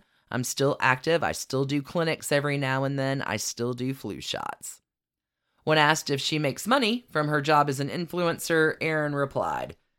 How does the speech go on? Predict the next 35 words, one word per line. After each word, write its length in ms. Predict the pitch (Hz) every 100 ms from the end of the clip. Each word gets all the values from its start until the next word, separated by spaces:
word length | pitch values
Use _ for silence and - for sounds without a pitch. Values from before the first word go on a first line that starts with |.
| _ _
"Yes, 480 | 220 - 107 - - _
and 120 | 151
I 80 | 165
make 220 | 202 196
a 80 | 180
full 440 | - 156 180 190
living 420 | 185 208 143 131
out 220 | 143 104 139
of 140 | 135
being 220 | 135 139
an 220 | 135 143
influencer, 560 | 135 120 117 110 - 147
and 100 | 151
I'm 140 | 156
proud 320 | 147 160 185 160
of 140 | 82
it. 240 | 65 57 - _ _ _ _
It's 200 | - 139
something 380 | - 160 170 170
that 140 | 147 -
I 200 | 139 160
grew 320 | 139 143 143
from 320 | 147 139 135
nothing. 480 | 123 104 101 71 73 _ _ _ -
It 180 | 131 110
wasn't 400 | 117 120 160 -
something 460 | - 143 147 156
that 180 | 147 95
was 400 | 123 117 107 98
really 420 | 107 123 160 190
going 340 | 175 175 175 175
on 260 | 156 160
when 100 | 165
it 140 | 175 -
started. 580 | - 113 110 110 110